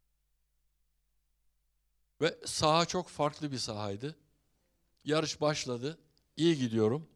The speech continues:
Tam viraja geldim. İki yüz metreye geçtim. Yanımdaki birisi engele çarptı. O engel de geldi, benim engele çarptı.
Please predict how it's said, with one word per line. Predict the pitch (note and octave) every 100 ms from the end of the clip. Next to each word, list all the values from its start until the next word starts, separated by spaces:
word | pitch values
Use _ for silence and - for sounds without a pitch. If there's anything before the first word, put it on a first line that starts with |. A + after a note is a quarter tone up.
| _ _ _ _ _ _ _ _ _ _ _ _ _ _ _ _
Tam | - F#3+ -
viraja | C#3+ C#3+ C#3+ C#3+
geldim. | C3 A#2+ B2
İki | D3+ -
yüz | D#3+
metreye | C#3 B2+ C3 B2+
geçtim. | B2+ C3 - E3 E3+ _ _ _ _ _ _ _ _ _ _ _ _ _ _ _
Yanımdaki | A2 D3 F3+ F3 D#3+ D3+
birisi | D#3+ D#3 F#3 F3 - -
engele | C#3 D3 D3 D3
çarptı. | C#3 B2 G#2 - F2 - _ _ _ _ _ _ _ _ _
O | C3 C3+
engel | D3+ E3 E3+ E3
de | E3
geldi, | D3+ D#3 D#3+
benim | D3+ D#3
engele | C#3 C3+ C3+ C3+ C3
çarptı. | A2+ G2+ - F#2